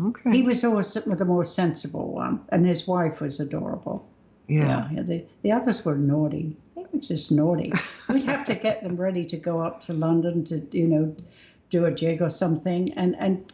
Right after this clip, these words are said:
Speaker 2: getting them rounded up to go was such a handful. Became part of my job. Is it amazing,
Speaker 1: Fun.
Speaker 2: actually, now I think back.
Speaker 1: Fun,
Speaker 2: You know?
Speaker 1: yeah.
Speaker 2: Yeah, it was fun, yeah.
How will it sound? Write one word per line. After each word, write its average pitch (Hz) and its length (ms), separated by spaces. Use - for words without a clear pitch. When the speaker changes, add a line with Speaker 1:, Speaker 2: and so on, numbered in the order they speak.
Speaker 2:
getting 220 320
them 180 180
rounded 170 460
up 165 240
to 175 100
go 170 280
was 156 200
such - 260
a 165 80
handful. 151 600
Became 170 380
part 165 260
of 160 60
my 156 180
job. 156 520
Is 196 160
it 233 180
amazing, 214 520
Speaker 1:
Fun. 180 100
Speaker 2:
actually, 175 240
now 165 220
I - 20
think 160 360
back. 165 180
Speaker 1:
Fun, 147 340
Speaker 2:
You 180 80
know? 160 100
Speaker 1:
yeah. 156 420
Speaker 2:
Yeah, 170 80
it - 80
was - 180
fun, 160 400
yeah. - 220